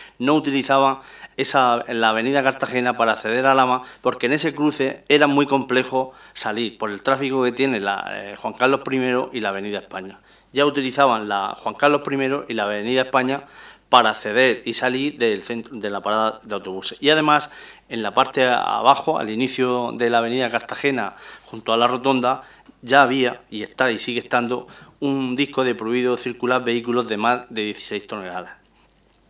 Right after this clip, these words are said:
Cuanto a lo que usted me dice de la señalización, eh, la obra no está terminada, quedan los remates, entre unos de ellos queda señalización, señalización que alguna se ha modificado, porque algunas cosas en la obra se cambian,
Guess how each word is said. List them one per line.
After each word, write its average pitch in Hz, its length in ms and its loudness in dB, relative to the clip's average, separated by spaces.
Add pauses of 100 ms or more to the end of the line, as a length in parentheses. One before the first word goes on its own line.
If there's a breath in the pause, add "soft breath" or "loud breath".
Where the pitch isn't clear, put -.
(560 loud breath)
Cuanto 117 560 -2
a 123 40 0
lo 117 120 2
que 117 80 -2
usted 117 180 -2
me 156 100 6
dice 156 300 2
de 113 220 -2
la 110 100 -4
señalización, 113 800 -2 (380 loud breath)
eh, 107 200 -6
la 110 360 2
obra 131 240 8
no 123 80 0
está 120 160 -2
terminada, 127 520 2
quedan 113 300 -2
los 110 100 0
remates, 139 440 -2
entre - 260 -6
unos 120 220 -2
de 131 80 4
ellos 123 180 0
queda 117 340 -2
señalización, 117 800 -4
señalización 110 800 -6 (240 loud breath)
que 117 80 -2
alguna 117 280 0
se 123 200 0
ha 117 240 0
modificado, 110 760 -2
porque - 220 -8
algunas 117 300 -4
cosas 113 320 -8
en 110 80 -8
la 110 100 -2
obra 113 320 -2 (240 loud breath)
se 123 180 -2
cambian, 160 520 6